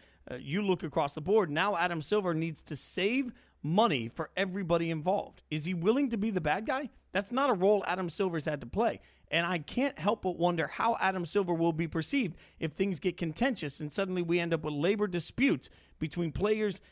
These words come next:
and owners. And suddenly the players may not love him as much. The fans may not love him as much. And through all of that,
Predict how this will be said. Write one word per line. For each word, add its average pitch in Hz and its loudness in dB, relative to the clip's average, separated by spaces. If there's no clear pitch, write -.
and 190 2
owners. 185 2
And - -16
suddenly 185 2
the - -12
players 185 -2
may 170 -2
not 165 0
love 202 2
him 143 -2
as 117 -6
much. - -16
The - -8
fans 147 0
may 139 -2
not 123 -4
love 123 -2
him 120 -4
as 117 -8
much. 123 -6
And 160 -4
through 185 -4
all 240 4
of 147 0
that, 131 -2